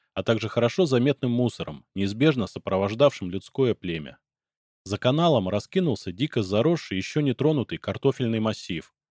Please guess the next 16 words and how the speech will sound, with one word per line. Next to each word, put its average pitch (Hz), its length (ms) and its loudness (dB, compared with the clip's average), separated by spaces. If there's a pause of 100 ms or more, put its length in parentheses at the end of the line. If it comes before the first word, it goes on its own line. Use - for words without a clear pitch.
(360)
Амброзия 120 580 4
в 92 60 -2
рост 107 200 0
человека 110 540 0
вместе 104 380 -2
с - 60 -16
роскошным 107 520 -2
репейником 101 640 0
стояли 117 460 0
сплошной, 139 580 -4
монолитной 95 540 -4
стеной. 85 540 -8 (600)
Скоро 160 300 4
все - 180 0
это 139 160 2
скосят, - 500 -2